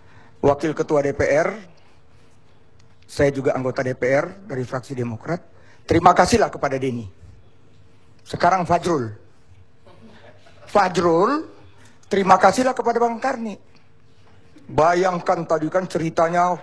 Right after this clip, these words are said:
tokoh reformis. Betul nggak, Fajrul? Sahabat saya. Kebetulan dua ribu sembilan Bang mau calon presiden dari Independen, Bang. Kan ntar lagi Pilpres. Ya, kau terima kasih, Fajrul. Mahal itu. Ya,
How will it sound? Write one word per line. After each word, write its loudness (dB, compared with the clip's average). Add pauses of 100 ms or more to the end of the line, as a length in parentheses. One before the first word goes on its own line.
(140)
tokoh 0
reformis. -4
Betul -2
nggak, 2
Fajrul? -6 (400)
Sahabat 0
saya. 0
Kebetulan 0 (320)
dua 2
ribu -4
sembilan 0
Bang -2
mau -2
calon 2
presiden -2
dari -2
Independen, -2
Bang. -2 (880)
Kan 6
ntar 6
lagi 0
Pilpres. -2
Ya, 0
kau 6
terima 0
kasih, -2
Fajrul. 0
Mahal 8
itu. 0 (280)
Ya, 0